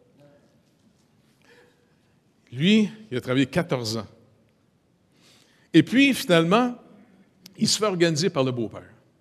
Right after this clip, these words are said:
Mais la journée, en plus, il marie celle qu'il aime, puis celle qu'il aime, c'est toujours, on dirait que le Seigneur s'amuse avec ça. Tu sais, le Seigneur, c'est un petit tricky, hein ? Il aime ça avoir du fun avec nous autres. Il faut apprendre à avoir du fun avec lui aussi.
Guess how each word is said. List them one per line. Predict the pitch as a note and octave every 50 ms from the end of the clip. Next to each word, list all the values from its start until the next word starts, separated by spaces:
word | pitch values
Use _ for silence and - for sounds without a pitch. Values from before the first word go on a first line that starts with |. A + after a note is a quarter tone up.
| _ _ _ _ _ _ _ _ _ _ _ _ _ _
Mais | - C#3+ D#3+ D#3 D#3+
la | D3+ D3+ D3+
journée, | C#3+ C3+ D3+ G3 B3+ C4 B3 A3+ G#3 G3 G3 A3 B3 A#3 -
en | D3 D3
plus, | C3 - D4+ C4 - -
il | F#3+ E3+
marie | F3 F3 D#3+ F#3+ A3
celle | - - G#3+ G#3 F#3
qu'il | - - E3+ F3
aime, | G#3 A#3+ A#3
puis | - - -
celle | A3+ A#3 A#3+ -
qu'il | - - F#3+
aime, | G#3 A#3 A#3+ A3+ G#3 - - - _ _ _
c'est | - - C3
toujours, | - D#3 C3+ D3 F#3
on | E3 C3
dirait | A2 C#3 D#3+
que | - C#3+
le | A#2+
Seigneur | - - B2+ C#3 D3+ C#3
s'amuse | - A#2+ A#2 B2+ C#3+ C3+ A#2+
avec | A#2 A2 G2+
ça. | - B2+ C3+ C#3+ D3 C#3+ - _ _ _ _ _ _ _ _ _
Tu | - G#3
sais, | A#3+
le | A3+ D#3+
Seigneur, | - - D#3+ E3 G#3 A3
c'est | - - C3
un |
petit | - - - G3
tricky, | - - - C#3+ - - G3+ E3+
hein ? | C3 D#3 F#3 - _ _ _ _ _ _ _ _ _ _ _
Il | B2+
aime | E3 F3
ça | - - A#3+ A#3
avoir | G3+ C3+ C3 B2
du | - -
fun | - E3+
avec | E3+ C3 A2 -
nous | A#2+ A#2
autres. | C3 B2+ B2 - _ _ _ _ _ _ _ _ _ _
Il | _ _ _ _ _ -
faut | E3+ F#3
apprendre | F3 - F3 F#3 A#3+ A#3 F#3
à | C#3+
avoir | A#2+ C3 C3
du | A2+ -
fun | - D#3+ D#3
avec | C#3+ A#2+ A#2 - -
lui | C#3
aussi. | C3+ A#2 - - C3